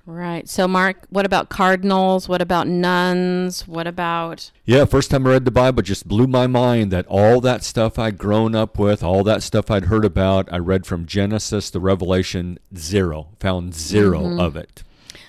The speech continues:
Speaker 1: Yeah, and another quality, Mark, of God's people would be that they would live life in a morally upright way, right? God over and over again said, "You must be holy, for I am holy." So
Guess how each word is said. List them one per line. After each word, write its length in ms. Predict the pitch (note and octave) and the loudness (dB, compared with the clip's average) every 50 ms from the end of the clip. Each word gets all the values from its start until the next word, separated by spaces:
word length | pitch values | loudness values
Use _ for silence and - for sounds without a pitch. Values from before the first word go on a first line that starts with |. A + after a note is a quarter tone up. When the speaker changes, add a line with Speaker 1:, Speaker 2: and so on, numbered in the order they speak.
| _ _ _ - | _ _ _ -8
Speaker 1:
Yeah, 420 | F#3 F#3 F3+ E3+ E3 E3 E3 - - _ | -6 -4 -2 -2 -2 -4 -4 -6 -10 _
and 240 | - - A#3 A#3+ B3 | -4 -4 -2 -2 -2
another 340 | A#3+ - B3 B3 B3+ C#4 D#4 | -2 -2 -2 0 -2 -2 -4
quality, 440 | D4 - C4 A#3 A3 G#3+ G3+ G3+ G3 | -4 -4 -2 -2 -2 -2 -2 -4 -4
Mark, 340 | G3 F#3+ F#3 F#3+ F#3+ - - - | -4 -4 -4 -4 -6 -8 -8 -6
of 220 | F#3 F3+ F3 F3+ F3+ | -4 -4 -4 -6 -6
God's 340 | F#3+ F3+ F3 F3+ F3+ - | -6 -4 -4 -6 -8 -10
people 460 | - - A3 G3+ F#3+ - F#3+ F#3 F3+ F3+ | -10 -8 -8 -8 -6 -6 -8 -6 -6 -6
would 280 | F3+ F3+ F3 F3 F3+ | -6 -6 -8 -10 -14
be 200 | F#3 G3 F#3+ F#3 | -14 -12 -10 -10
that 240 | F3 F3+ F3+ - - - F#3 F#3 F#3 | -8 -8 -10 -10 -10 -14 -16 -16 -10
they 300 | F#3 F#3+ F#3+ F#3+ F#3+ F#3+ | -8 -6 -4 -4 -6 -6
would 280 | F#3 F#3+ F#3+ F#3 F3+ | -6 -6 -6 -6 -8
live 560 | F3+ F#3+ F#3+ F#3+ G3 G3+ A3 B3 C4+ C4 C4 | -8 -10 -8 -8 -6 -6 -6 -6 -8 -8 -10
life 520 | B3 G3 F#3 F3+ F3 F3 F3+ F#3 G3 - - | -10 -10 -8 -6 -6 -6 -8 -10 -12 -14 -12
in 140 | - G#3 G3+ | -8 -4 -2
a 60 | G3 | -2
morally 600 | G3 G3 G3 G#3 G#3+ G#3+ G#3 G3+ G3+ G3 F#3+ F3+ | 0 2 2 2 2 2 2 0 -2 -4 -4 -4
upright 540 | - F3 F#3+ - - G3+ F#3+ F3+ E3 - - | -4 -4 -4 -2 -2 0 0 2 0 0 -2
way, 440 | - E3+ G3+ A#3 A3+ F3 - - - | 0 2 4 4 4 4 2 2 0
right? 460 | E3+ E3+ E3 E3 E3 F3 G3 - - - - - - | 0 0 0 2 2 0 0 -2 -6 -10 -18 -12 -6
God 300 | - F#3 F3 F3 F3+ - | -4 -2 -2 -2 -2 -2
over 280 | - F#3 F#3+ F#3 F#3+ | -2 -2 -2 -2 -4
and 100 | F#3+ F3+ | -4 -4
over 180 | F3 G3+ G#3+ A3 | -4 -4 -4 -6
again 240 | F#3+ F3+ E3+ D#3+ D#3+ | -6 -6 -6 -6 -6
said, 320 | - - F3 D#3+ D#3+ D#3 | -6 -6 -6 -6 -6 -6
"You 220 | E3 E3 E3+ F#3 | -6 -4 -4 -2
must 340 | G3+ G#3 G3+ G3 F#3+ - - | -2 0 -2 -2 -4 -6 -8
be 120 | - F#3+ F#3 | -8 -6 -4
holy, 360 | F#3 F3+ F3+ F3+ F3+ F3+ F3 | -4 -2 -2 -2 -2 -4 -6
for 220 | - - F3 E3+ | -8 -8 -6 -6
I 140 | E3+ E3+ E3+ | -6 -6 -8
am 200 | E3+ E3 D#3+ E3 | -8 -10 -12 -12
holy." 460 | E3+ F#3+ F#3 F#3 F3+ F3 D#3+ D#3 E3+ | -10 -8 -6 -6 -6 -6 -8 -8 -10
So 420 | - - - F#3+ F3+ F3 F3 F#3 | -10 -8 -6 -6 -6 -6 -6 -8